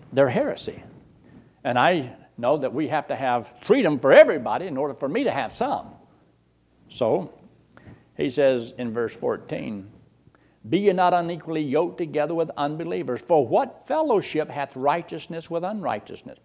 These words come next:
What communion hath light with darkness?" You see, righteousness and unrighteousness just don't get along.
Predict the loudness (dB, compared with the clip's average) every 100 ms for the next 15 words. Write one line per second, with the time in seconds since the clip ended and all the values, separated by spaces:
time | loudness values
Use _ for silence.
0 | _ _ _ _ -20 _ 4 4 4 -2
1 | 0 -2 -2 -2 -4 -4 0 0 0 -4
2 | 2 2 2 -6 -14 -16 -20 -20 -20 -20
3 | _ -16 -8 -2 0 4 6 6 2 -8
4 | -6 -6 -4 -2 0 4 4 4 -8 -10
5 | -8 -6 -6 0 0 2 0 2 0 -4